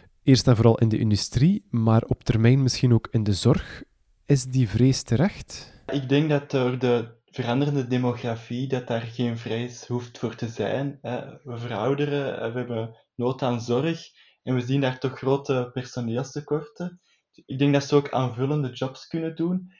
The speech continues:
Speaker 2: En ik denk dat dat eigenlijk geldig is voor, eh, mens en robot in het algemeen, hè. Mens en robot hebben totaal verschillende sterktes. Robots zijn goed voor repetitief werk,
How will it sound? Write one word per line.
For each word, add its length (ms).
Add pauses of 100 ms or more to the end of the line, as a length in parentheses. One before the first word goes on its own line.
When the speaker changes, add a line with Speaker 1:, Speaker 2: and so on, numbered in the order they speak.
(140)
Speaker 2:
En 100
ik 100
denk 140
dat 140
dat 140
eigenlijk 340
geldig 340
is 180
voor, 520
eh, 380 (580)
mens 260
en 140
robot 360
in 160
het 120
algemeen, 600
hè. 160
Mens 260
en 120
robot 300
hebben 200
totaal 480
verschillende 500
sterktes. 640
Robots 400
zijn 180
goed 260
voor 280
repetitief 680
werk, 480